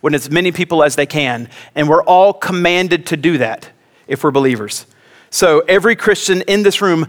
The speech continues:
must think of themselves as a, as a missionary, even if you never go on a missionary trip or even if you never move overseas and you live in Spartanburg County the rest of your life. Um, because every Christian in this room has already been personally commissioned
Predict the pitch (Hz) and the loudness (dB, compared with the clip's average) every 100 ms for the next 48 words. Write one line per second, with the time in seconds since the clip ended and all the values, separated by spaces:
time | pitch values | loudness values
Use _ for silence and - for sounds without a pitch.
0 | - - 156 214 - - 226 220 185 180 | -8 -4 2 2 2 -2 -2 0 -2 -2
1 | - 175 - 165 143 143 147 151 143 190 | 2 0 2 0 0 -2 -2 -2 0 -2
2 | 196 156 135 127 127 - - 175 185 220 | 0 -2 -2 -2 -4 -8 -4 0 2 0
3 | 214 208 208 170 143 123 190 214 240 226 | 0 0 0 0 -4 -2 2 4 4 2
4 | 202 196 175 170 185 185 170 165 151 - | 2 0 0 -2 -2 -2 0 0 -2 0
5 | 185 180 - _ - - 143 151 180 185 | 2 0 -2 _ -20 -2 0 2 2 0
6 | 170 170 165 156 151 156 151 139 123 156 | -2 0 0 0 2 2 2 0 -2 0
7 | 151 143 139 151 156 151 143 151 135 - | 0 0 -2 2 4 4 2 -4 -6 0
8 | 175 165 165 160 151 156 143 131 135 127 | 0 0 0 -2 0 -2 -2 -2 -4 -6
9 | 123 123 123 117 - - - - - 135 | -8 -2 0 0 -4 -18 -20 -8 0 0
10 | 135 147 156 - 190 208 - 202 185 175 | 0 -2 -2 0 0 0 0 -2 0 -2
11 | 160 160 156 143 190 214 151 151 151 - | -2 0 -2 0 0 2 0 -2 -6 -8
12 | 170 156 - 170 214 233 226 214 214 156 | 0 0 2 4 6 6 4 4 4 2
13 | 135 160 139 - - 240 247 - 240 233 | 0 -2 -2 -8 -4 -2 -2 -2 -2 -2
14 | 226 - 208 196 - 180 156 | -4 -4 0 0 2 0 0